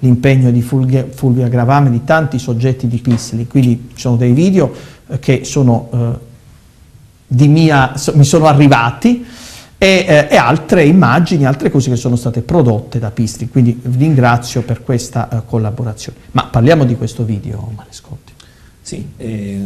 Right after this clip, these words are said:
Speaker 2: innanzitutto voglio dire che c'è questo fenomeno delle ecosentinelle che è molto importante, noi non facciamo altro che convogliare, ra-,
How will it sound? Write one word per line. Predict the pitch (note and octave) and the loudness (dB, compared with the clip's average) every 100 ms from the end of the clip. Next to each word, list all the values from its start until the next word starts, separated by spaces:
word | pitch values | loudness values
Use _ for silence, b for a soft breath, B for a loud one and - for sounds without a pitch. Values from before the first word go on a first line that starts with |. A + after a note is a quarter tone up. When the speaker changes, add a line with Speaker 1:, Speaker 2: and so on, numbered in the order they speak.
| F#2+ | -10
Speaker 2:
innanzitutto | F#2 G2+ D#3 D3 | -10 -8 -6 -2
voglio | G#2+ G#2+ | 0 0
dire | G#2+ G#2+ | 0 0
che | F#2+ | -2
c'è | G2 A2+ | -4 -4
questo | G2+ G#2 - G2+ | -2 -4 -4 -4
fenomeno | G#2 G#2+ G#2+ G#2 | -2 -2 0 0
delle | G2+ G2+ G2 F#2+ F#2+ | 0 0 0 0 -2
ecosentinelle | G#2+ G#2+ F#2+ G#2+ F#2+ F#2+ G2+ G#2 F2+ | -2 -2 -2 -2 -2 -2 0 0 -2
che | |
è | G2 | -4
molto | G2+ - | -6 -6
importante, | F#2+ F#2+ F2+ - G#2 G#2+ G2+ F#2+ F2+ - B B | -8 -6 -6 -2 -2 -2 -4 -4 -4 -8 B B
noi | G#2+ | 0
non | G#2 | 0
facciamo | G2+ - G#2 | -2 -4 -2
altro | A2+ G#2+ | -2 -2
che | G2 F#2 | -6 -4
convogliare, | A2+ A2 G#2+ G#2+ G#2+ G#2+ F#2+ | -4 -2 0 0 0 0 0
ra-, | F2 G2 | -2 -4